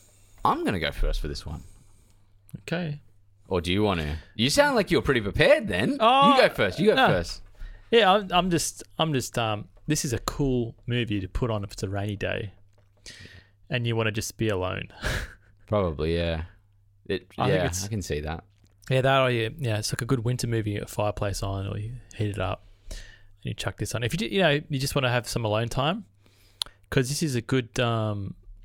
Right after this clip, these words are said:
Speaker 2: it's like a soul finder, if you wanna
Speaker 1: Mm.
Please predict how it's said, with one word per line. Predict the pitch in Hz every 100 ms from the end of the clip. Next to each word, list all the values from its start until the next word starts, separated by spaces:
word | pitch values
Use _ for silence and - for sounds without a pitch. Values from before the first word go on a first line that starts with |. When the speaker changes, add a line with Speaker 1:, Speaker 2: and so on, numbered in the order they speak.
| - - _ -
Speaker 2:
it's | -
like | -
a |
soul | 110 - 110 117
finder, | - 107 101 101 - - - - - _ -
if | 95 -
you |
wanna | 107 95 98 _ - -
Speaker 1:
Mm. | 82 73